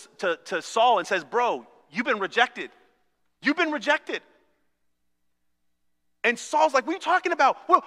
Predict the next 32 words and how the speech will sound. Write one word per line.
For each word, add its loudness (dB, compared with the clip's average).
I 6
did 0
everything 2
God 4
said." 2
"No, 0
no, 2
no, 6
no. 0
You -4
didn't." 0
"Yeah, 2
I 6
did. -2
I 6
did -2
everything 2
he -2
said. 6
I, 2
well, -4
I 2
mean, 0
there -2
was -4
a -8
little 0
thing 0
that, -2
you -2
know, 0
I, 0